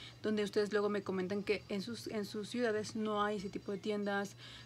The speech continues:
no comercializan o no llega hasta allá la, la repartición en cuestión de Liverpool o mensajerías, ¿no? Entonces es nada más por eso, no tiene nada que ver el precio, pero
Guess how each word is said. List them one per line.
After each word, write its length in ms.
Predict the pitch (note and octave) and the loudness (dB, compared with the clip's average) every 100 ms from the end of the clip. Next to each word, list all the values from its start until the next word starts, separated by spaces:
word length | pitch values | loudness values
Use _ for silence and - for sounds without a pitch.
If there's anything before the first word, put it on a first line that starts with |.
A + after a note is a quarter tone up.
| - | -2
no 280 | A3 A#3 A#3 | 4 4 4
comercializan 800 | A#3+ A#3 G#3+ G#3 G3 G#3 G3+ - | 2 2 0 -2 -2 -2 -2 -2
o 100 | G3 | -2
no 180 | F#3+ | -2
llega 380 | G#3 F#3 A#3 A3+ | -2 0 0 0
hasta 160 | G#3+ F#3+ | -4 -2
allá 180 | F3+ F3 | 0 2
la, 260 | F3+ F#3 F3+ | 2 0 -2
la 220 | F#3+ F#3 | -2 -2
repartición 640 | F#3 F3+ F3+ F3+ E3+ G3 F#3+ | -4 -4 -6 -6 -2 0 0
en 80 | |
cuestión 320 | F#3+ F3+ F#3+ F#3 | -2 -4 -2 0
de 120 | F3+ | 0
Liverpool 460 | F3+ F#3+ F3 G3+ F#3+ | 0 0 -2 0 2
o 40 | |
mensajerías, 720 | F3+ F3+ F#3 G3+ G3+ G3+ - | 0 -2 -4 -4 -4 -6 -6
¿no? 160 | D4+ - - - - - | -8 -8 -12 -16 -14 -16
Entonces 380 | - F#3 F#3+ - - | -8 -4 -4 -4 -2
es 200 | G#3+ G3+ | 0 0
nada 240 | G#3+ G3 | 2 2
más 240 | F#3+ F#3+ F#3+ | 2 0 -2
por 240 | - F#3 | -2 0
eso, 180 | F3+ G3+ | 0 0
no 100 | G3+ | -2
tiene 220 | F#3+ F#3+ | 0 2
nada 160 | F#3 F#3+ | 2 0
que 140 | - | 0
ver 140 | F3+ F3 | -2 0
el 140 | F3 | -2
precio, 420 | F#3+ F3+ E3+ A#3+ B3 - - | 0 -2 0 -2 -2 -8 -6
pero 340 | G#3 G3 G3 | 0 2 2